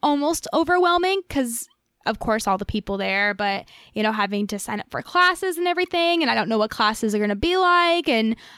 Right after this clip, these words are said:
I get nervous easily, but, eh, it should be fun.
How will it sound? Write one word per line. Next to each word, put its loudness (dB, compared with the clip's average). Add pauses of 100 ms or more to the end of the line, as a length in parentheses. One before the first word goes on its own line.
(100)
I -2
get 0
nervous 4
easily, 4
but, 2 (220)
eh, 4
it 2
should -2
be -4
fun. -10